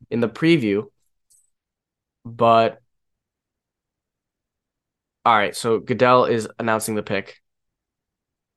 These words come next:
Okay, hold on. No, he's not. He's, he's introducing here.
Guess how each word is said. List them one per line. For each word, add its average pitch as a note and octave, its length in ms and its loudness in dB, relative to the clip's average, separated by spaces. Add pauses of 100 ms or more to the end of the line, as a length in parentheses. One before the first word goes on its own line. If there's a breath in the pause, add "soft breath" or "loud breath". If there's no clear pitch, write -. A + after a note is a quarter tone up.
(2500)
Okay, F#2+ 240 -4
hold G2 220 -4
on. F#2+ 80 -6
No, G2 180 -4
he's G2 180 -10
not. F#2 220 -14
He's, G#2+ 240 -10
he's A2 220 -8
introducing G#2+ 500 -4
here. G2+ 300 -6